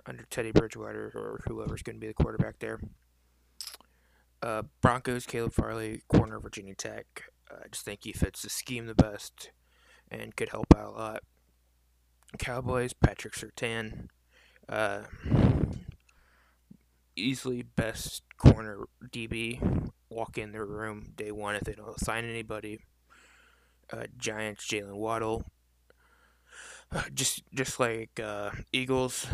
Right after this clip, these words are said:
the Giants need to get more help for, uh, Daniel Jones. Forty-niners, Jeremiah Owusu-Koramoah, linebacker, Notre Dame. Uh,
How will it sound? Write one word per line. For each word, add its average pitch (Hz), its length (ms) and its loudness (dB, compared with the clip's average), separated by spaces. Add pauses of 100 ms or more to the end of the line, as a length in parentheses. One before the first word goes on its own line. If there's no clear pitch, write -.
the - 80 -12
Giants 107 300 -4
need 110 80 -12
to 107 60 -14
get 104 180 -6
more 110 200 -4
help 104 240 -10 (220)
for, 107 840 -4 (380)
uh, 104 240 -8 (880)
Daniel 107 340 -4
Jones. 123 560 -4 (560)
Forty-niners, 117 760 -2
Jeremiah 110 580 -4 (100)
Owusu-Koramoah, 113 1080 2
linebacker, 101 500 -4
Notre 101 200 -4
Dame. 110 320 -4 (800)
Uh, 131 320 -2